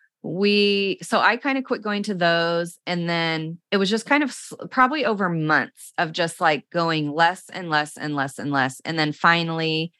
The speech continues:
we were done. We just didn't go again. And so it was more, it wasn't just like, it wasn't like we told people, like, "Oh, we're not," I mean, I'm sure my husband had to tell his parents at some point, like, "I'm not coming back," but we, we just quit going.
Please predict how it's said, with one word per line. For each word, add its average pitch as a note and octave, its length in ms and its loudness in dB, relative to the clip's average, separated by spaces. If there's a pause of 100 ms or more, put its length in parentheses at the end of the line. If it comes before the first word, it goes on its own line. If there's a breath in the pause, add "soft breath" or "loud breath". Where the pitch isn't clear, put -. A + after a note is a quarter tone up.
(120)
we E3 260 4
were C#3+ 100 2
done. A#2+ 380 -2 (100)
We D#3+ 140 0
just D3 240 -2
didn't C3+ 200 2
go F#2+ 180 0
again. G2 420 -6 (100)
And F#3 160 4
so G3+ 140 4
it E3 80 2
was F#3 160 -2
more, G3+ 320 2
it F3 80 2
wasn't F3+ 260 -6
just E3 180 -16
like, C#3+ 300 -4 (240)
it G#3 140 0
wasn't G3+ 260 2
like F#3 180 -2
we D3+ 120 -2
told A#3+ 320 0
people, G#3+ 540 -2
like, D3+ 260 -2 (400)
"Oh, A#3 300 2
we're F3+ 180 -2
not," F#3+ 180 -2 (120)
I F3+ 80 2
mean, F3+ 280 -2 (160)
I'm E3+ 80 -4
sure F#3 160 -2
my E3 80 2
husband D#3 240 -2
had C3+ 140 0
to - 20 -16
tell C#3+ 100 -2
his B2 100 -4
parents C#3 260 0
at - 80 -12
some D3 160 0
point, B2+ 180 -2
like, - 160 -4
"I'm C3+ 80 2
not C#3 120 2
coming C#3 200 4
back," D#3+ 320 6
but D#3+ 260 2 (280 soft breath)
we, D3+ 80 -8
we G#3 160 0
just G3 180 -4
quit - 180 0
going. C3 320 0